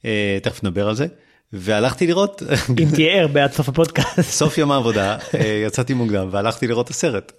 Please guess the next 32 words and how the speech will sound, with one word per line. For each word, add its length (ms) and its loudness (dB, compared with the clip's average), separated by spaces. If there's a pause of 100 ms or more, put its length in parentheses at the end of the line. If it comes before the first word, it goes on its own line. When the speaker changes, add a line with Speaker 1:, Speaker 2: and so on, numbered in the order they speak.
Speaker 1:
אז, 140 4
Speaker 2:
אוקיי. 240 2
Speaker 1:
אז 160 -6
כאילו, 340 0
Speaker 2:
יצא-, 160 0
Speaker 1:
הוא 100 4
Speaker 2:
באת 120 2
עכשיו 240 2
מהסרט, 340 0
תכלס. 220 -8
Speaker 1:
הוא 120 4
ממש 300 2
טרי. 320 0 (360)
Speaker 2:
הבנתי. 300 -4 (680)
Speaker 1:
אה, 360 2 (300)
אז 180 -4 (220)
לא 140 2
ראיתי 200 0
שום 160 -6
דבר 200 -2
בשבועיים 360 -8
האחרונים. 300 -10 (140)
Speaker 2:
או! 240 4
Speaker 1:
כלום. 260 -2 (300)
Speaker 2:
זה 240 4 (760)
אחד 320 0
פחות 240 -2
ממני. 320 2 (600)
Speaker 1:
אבל 460 2 (100)
Speaker 2:
כן. 160 -4 (680)
Speaker 1:
יש 300 0
לי 640 0